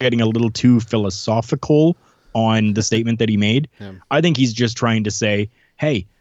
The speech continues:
Speaker 1: we understand people are leaving,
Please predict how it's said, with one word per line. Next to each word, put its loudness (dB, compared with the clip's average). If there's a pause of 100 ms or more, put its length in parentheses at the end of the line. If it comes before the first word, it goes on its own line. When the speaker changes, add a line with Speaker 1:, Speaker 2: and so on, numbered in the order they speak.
(220)
Speaker 1:
we 2
understand -2 (380)
people 2
are 2
leaving, 0